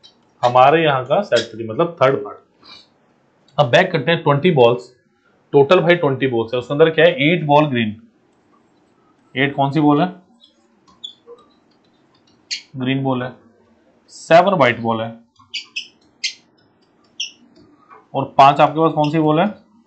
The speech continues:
मतलब total कितनी होगी? Total बीस balls हैं, तो मुझे question में दिया ही हुआ, नहीं दिया तो मैं जोड़ लेता।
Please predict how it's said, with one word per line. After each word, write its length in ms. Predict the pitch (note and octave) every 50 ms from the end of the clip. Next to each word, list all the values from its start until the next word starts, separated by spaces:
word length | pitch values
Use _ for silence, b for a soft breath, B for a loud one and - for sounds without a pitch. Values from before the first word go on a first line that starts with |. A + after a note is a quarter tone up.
| _ _ _ _ _ _ _ _ _ _ _ _ _ _ _ _ _ _ _ _ _ _ _ _ _ _ _ _ - _ - - _ _ - - - - - - - _ _ _ _ _ -
मतलब 240 | C3 D#3 G3 F#3+ -
total 320 | D3+ C#3 C#3 C3+ F#3 F#3 F#3
कितनी 220 | F#3 F3+ E3+ D#3+
होगी? 160 | D3 C3+ B2 A#2
Total 260 | - C3+ D3 D#3 C#3+
बीस 180 | C3 C#3+ D3 D3
balls 260 | D3+ E3+ F3 E3 E3
हैं, 80 | F#3 E3+
तो 60 | D#3+
मुझे 160 | D#3 D3+ C#3+
question 240 | B2 B2 A#2 - A2+
में 100 | A2+ A2
दिया 160 | G#2+ A2+ B2+
ही 100 | D3+ F3
हुआ, 120 | F3+ E3 -
नहीं 140 | B2 B2+ B2+
दिया 160 | B2+ B2+ A#2
तो 80 | A2
मैं 60 | G#2+ G#2
जोड़ 240 | G#2 G#2+ A2 B2+ C#3+
लेता। 200 | D3 C#3+ -